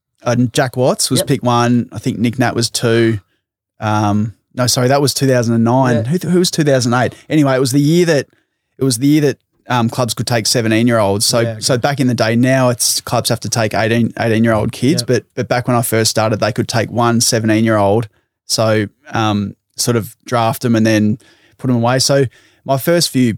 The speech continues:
Speaker 1: players that I ever, I guess, signed and were managing was, like, the Daniel Hanbury.
Speaker 2: Oh, yeah.
Speaker 1: Um, I was playing footy at Norwood at the time, and Ryan Schoenmakers, um, was playing there. Paul Piopolo, who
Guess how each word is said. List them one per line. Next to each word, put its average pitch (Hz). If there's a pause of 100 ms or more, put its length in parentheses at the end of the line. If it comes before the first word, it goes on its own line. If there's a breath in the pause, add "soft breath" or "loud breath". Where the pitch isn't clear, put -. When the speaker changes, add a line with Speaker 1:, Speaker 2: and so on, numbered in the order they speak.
(100)
Speaker 1:
players 117
that 117
I 110
ever, 107
I -
guess, 113
signed 113
and 107
were 107
managing 107
was, 104
like, 104
the -
Daniel 117
Hanbury. 113
Speaker 2:
Oh, 202
yeah. 156
Speaker 1:
Um, 110
I 113
was 120
playing 131
footy 117
at 107
Norwood 117
at -
the 113
time, 117
and 113
Ryan 113
Schoenmakers, 113 (160)
um, 104
was 117
playing 123
there. 120
Paul 117
Piopolo, 117 (120)
who 110